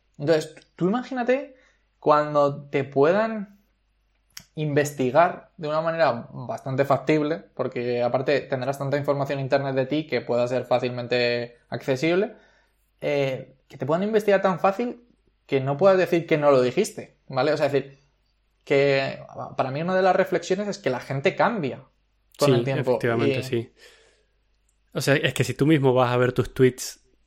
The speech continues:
Speaker 2: de cuando salió Twitter, probablemente te dé un poco de repelús y digas, "Qué imbécil era".
Speaker 1: Sí, puede ser, puede ser.
Speaker 2: Es que a, le-,
Speaker 1: Eh.
Speaker 2: nos pasaría a todos, porque la gente cambia, efectivamente, la gente madura, la gente entiende con las cosas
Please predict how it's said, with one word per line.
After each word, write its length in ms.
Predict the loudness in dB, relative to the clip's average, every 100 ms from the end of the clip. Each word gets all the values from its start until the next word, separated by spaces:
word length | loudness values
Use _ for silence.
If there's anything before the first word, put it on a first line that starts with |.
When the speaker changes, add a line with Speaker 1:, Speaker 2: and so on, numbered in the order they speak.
| _
Speaker 2:
de 160 | -4 -2
cuando 240 | -2 -4
salió 240 | -4 -6 0
Twitter, 400 | 0 0 -4 -6 _ _ _
probablemente 480 | -2 0 2 2 0
te 100 | 0
dé 60 |
un 80 | 0
poco 220 | 2 2
de 80 | 2
repelús 440 | 2 0 -2 -2 -4
y 60 | -4
digas, 200 | -4 -8
"Qué 120 | -6 -4
imbécil 500 | -2 -4 -4 -6 -4
era". 260 | -6 -10 _ _ _ _ _ _
Speaker 1:
Sí, 480 | -12 -2 6 8 8
puede 320 | 6 6 6
ser, 220 | 4 4
puede 200 | 2 2
ser. 180 | 0 -2 -6 -20 -20
Speaker 2:
Es 80 | -6
que 180 | 0 0
a, 100 | 2
le-, 240 | 4 6
Speaker 1:
Eh. 40 |
Speaker 2:
nos 100 | 4
pasaría 380 | 2 0 4 4
a 40 | 6
todos, 340 | 4 4 0
porque 600 | -6 -6 -2 -4 -2 -4
la 120 | -6 -6
gente 240 | -4 0
cambia, 240 | 2 2
efectivamente, 500 | 2 2 2 2 0
la 80 | -2
gente 220 | -2 -2
madura, 340 | -2 2 2 2
la 100 | 0
gente 280 | -4 -4 -4
entiende 480 | -4 -4 -4 -6
con 160 | -6 -6
las 100 | -6
cosas 420 | -6 -6 -6 -10